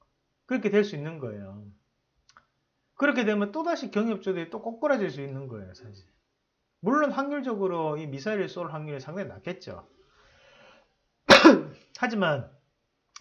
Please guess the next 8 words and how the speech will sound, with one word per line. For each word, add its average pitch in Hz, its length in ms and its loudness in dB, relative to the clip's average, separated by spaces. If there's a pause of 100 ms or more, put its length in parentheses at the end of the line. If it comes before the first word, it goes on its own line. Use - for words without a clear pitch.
(380)
주식을 185 560 -2
하는 147 160 -6
입장에서는 117 760 -10 (280)
경우의 208 320 -2
수를 147 200 -6
생각을 147 360 -10
해줘야 120 220 -10
되거든요. 87 220 -16